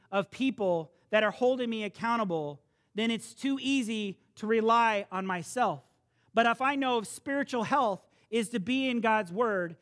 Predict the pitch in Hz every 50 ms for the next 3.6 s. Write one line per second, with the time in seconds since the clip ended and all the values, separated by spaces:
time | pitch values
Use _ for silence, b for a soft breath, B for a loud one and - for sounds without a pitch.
0 | b b b b - 214 226 220 214 - - 226 202 175 208 254 262 254 247 233
1 | 226 - - - 226 233 247 254 247 220 208 190 160 170 185 180 170 170 165 -
2 | _ _ _ _ _ _ _ _ _ _ - 226 233 240 240 240 202 - - 240
3 | 226 185 170 233 262 262 262 254 254 240 226 202